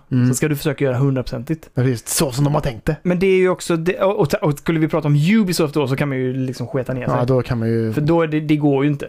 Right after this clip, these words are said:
Speaker 1: Assassin's
Speaker 2: Det är
Speaker 1: Creed och
Speaker 2: bara,
Speaker 1: sånt, tänker jag.
Speaker 2: åh, alltså det, ja, men, eh,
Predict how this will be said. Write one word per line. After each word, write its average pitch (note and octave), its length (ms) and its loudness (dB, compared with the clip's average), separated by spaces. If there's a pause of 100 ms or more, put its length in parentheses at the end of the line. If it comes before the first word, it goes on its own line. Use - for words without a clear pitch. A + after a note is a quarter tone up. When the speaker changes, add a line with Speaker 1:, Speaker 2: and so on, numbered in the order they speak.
Speaker 1:
Assassin's B2+ 200 0
Speaker 2:
Det A#2+ 60 0
är - 60 2
Speaker 1:
Creed D3 280 2
och D3 60 2
Speaker 2:
bara, C3 100 -2
Speaker 1:
sånt, G#2+ 140 -4
tänker G2+ 160 -4 (240)
jag. - 100 -16
Speaker 2:
åh, - 60 -14
alltså C3+ 160 -8
det, C#3+ 260 2 (220)
ja, F#3 100 0
men, F#3 160 0
eh, G3 80 -4